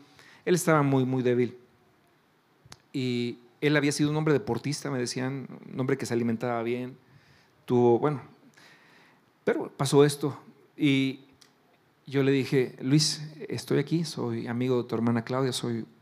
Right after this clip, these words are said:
el pastor que iba a ven-, que vo-, que vengo para platicarte del evangelio de Jesucristo. Y posiblemente en algunos días tú estés frente a Dios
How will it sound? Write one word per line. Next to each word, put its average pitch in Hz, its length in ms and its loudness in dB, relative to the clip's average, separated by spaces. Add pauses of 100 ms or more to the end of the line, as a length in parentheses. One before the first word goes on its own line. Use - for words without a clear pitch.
el 110 80 -16
pastor 120 460 -4 (1080)
que 104 480 -4
iba 117 160 -10
a 107 40 -8
ven-, 107 200 -4
que - 80 -18
vo-, 117 200 -4
que - 80 -10
vengo 131 320 2
para 117 160 -2
platicarte 120 680 -6
del 117 200 -6
evangelio 113 400 -2
de 113 100 -4
Jesucristo. - 600 -10 (1000)
Y 113 540 0 (340)
posiblemente 139 720 -2
en 151 120 -6
algunos 131 360 -4
días 165 420 -4 (320)
tú 131 120 -2
estés 123 240 -6
frente 120 280 -6
a - 20 -2
Dios 127 340 -4